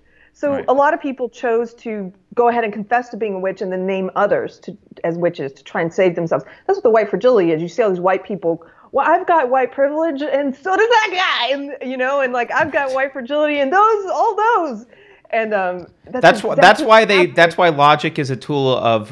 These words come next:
Speaker 2: of, uh, white oppression, because logic would, would show you how fallacious that argument is. Right?
Speaker 1: Yeah.
Speaker 2: If you have logic, you see white fragility, the white fragility argument as the ridiculous, sh-, like,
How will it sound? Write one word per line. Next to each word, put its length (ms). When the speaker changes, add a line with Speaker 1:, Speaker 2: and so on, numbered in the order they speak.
Speaker 2:
of, 360
uh, 360
white 380
oppression, 680
because 400
logic 440
would, 300
would 300
show 260
you 200
how 220
fallacious 920
that 160
argument 500
is. 280
Right? 360
Speaker 1:
Yeah. 260
Speaker 2:
If 120
you 120
have 200
logic, 440
you 80
see 200
white 280
fragility, 600
the 180
white 180
fragility 360
argument 440
as 160
the 80
ridiculous, 640
sh-, 160
like, 300